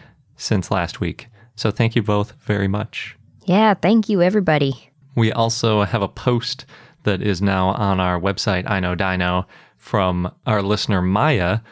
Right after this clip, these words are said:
Speaker 1: who worked at the Fernbank Museum over the summer and wrote us a nice post about what the Fernbank Museum is all about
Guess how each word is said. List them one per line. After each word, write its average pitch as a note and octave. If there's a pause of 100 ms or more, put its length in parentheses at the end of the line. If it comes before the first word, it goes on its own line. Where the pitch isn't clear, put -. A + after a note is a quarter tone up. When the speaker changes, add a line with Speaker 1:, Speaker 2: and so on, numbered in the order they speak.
(140)
Speaker 1:
who A2+
worked G2+
at G#2+
the G2+
Fernbank A2+
Museum F2+
over F#2+
the F2
summer F#2 (340)
and F2+ (180)
wrote F#2+
us F#2
a A2
nice F#2+
post C3
about F#2
what F2+
the -
Fernbank F#2+
Museum F#2+
is F2+
all F2+
about A2+